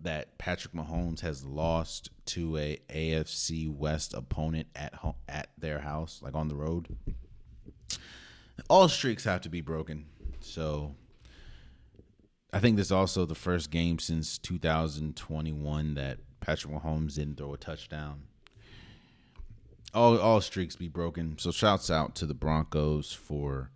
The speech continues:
beating the Kansas City Chiefs twenty-four to nine. The, one of the biggest reasons why I'm not taking a lot out of this is because, A, it's very hard to beat any opponent,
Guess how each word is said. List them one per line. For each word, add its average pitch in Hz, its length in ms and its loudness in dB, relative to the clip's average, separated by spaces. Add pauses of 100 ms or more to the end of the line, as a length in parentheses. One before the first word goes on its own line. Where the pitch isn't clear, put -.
(580)
beating 82 280 2
the 73 80 -2
Kansas 78 320 0
City 73 160 -6
Chiefs 78 420 -2
twenty-four 76 600 2
to 69 80 0
nine. 65 400 -4 (760)
The, 127 140 2
one 165 180 10
of 226 60 2
the 233 60 2
biggest 160 340 6
reasons 117 240 6
why 90 180 6
I'm 87 160 4
not 110 240 4
taking 95 320 2
a 85 60 0
lot 80 180 2
out 90 220 2
of 123 80 -6
this 143 260 -4
is 92 160 4
because, 78 800 -2 (720)
A, 117 420 6 (920)
it's 107 160 2
very 131 260 8
hard 110 360 8
to 95 80 0
beat 87 420 0 (1600)
any 120 240 6
opponent, 80 500 -2